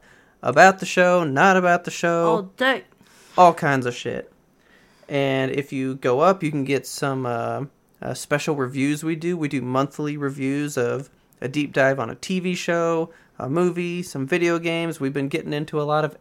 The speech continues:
Speaker 1: anime lately, so if you're into anime, we've been reviewing some good ones and got some, like, first-time reactions from Kelsey. We got her to watch Full Metal Alchemist, which we've been clamoring for for a long time. The, the community was,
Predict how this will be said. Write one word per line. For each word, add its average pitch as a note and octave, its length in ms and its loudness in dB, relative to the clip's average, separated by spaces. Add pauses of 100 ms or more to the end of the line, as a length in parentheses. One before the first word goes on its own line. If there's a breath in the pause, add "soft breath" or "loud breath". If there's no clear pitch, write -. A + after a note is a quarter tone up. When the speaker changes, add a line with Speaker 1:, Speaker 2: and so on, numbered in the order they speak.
(120)
Speaker 1:
anime C#3 640 0
lately, B2+ 400 -2
so C3 240 -4
if B2 140 -8
you're A#2 80 -6
into D#3 320 -6
anime, G3 600 -4
we've C3 140 -4
been C#3+ 180 -6
reviewing F#3 380 -2
some F3+ 220 -6
good F#3+ 240 2
ones D#3 240 0
and C#3 80 -2
got D3 220 2
some, E3 100 -4
like, C3+ 200 -6
first-time E3 600 -2
reactions C#3+ 960 -4 (440 loud breath)
from C#3 220 -4
Kelsey. D3 400 2
We C3+ 160 -4
got C#3 300 2
her D#3 120 2
to D#3 80 4
watch C#3 300 2
Full D#3+ 220 -2
Metal D3+ 400 2
Alchemist, C3+ 580 0
which B2+ 380 -6 (640 soft breath)
we've D#3 180 4
been D#3+ 160 2
clamoring D#3 540 0
for D3 240 2
for D3 160 0
a C#3+ 80 4
long C#3 280 2
time. C3+ 540 -2
The, C#3+ 220 0 (320 loud breath)
the F3 180 6
community F3 680 4
was, D3+ 420 2